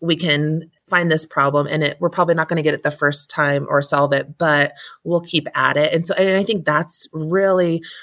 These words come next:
when I've had kids present. Um, so after they do an engineering cycle, they will present just kind of like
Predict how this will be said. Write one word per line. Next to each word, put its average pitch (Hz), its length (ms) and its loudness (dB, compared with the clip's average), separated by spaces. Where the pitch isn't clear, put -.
when 180 100 0
I've 170 140 2
had 170 280 -2
kids 156 680 0
present. 151 840 0
Um, 151 300 2
so 175 480 0
after 185 300 0
they 160 260 0
do 160 160 -2
an 160 100 2
engineering 151 520 0
cycle, 147 680 0
they 151 200 0
will 147 160 0
present 147 640 0
just - 200 -6
kind 202 160 0
of 175 220 -4
like 180 300 0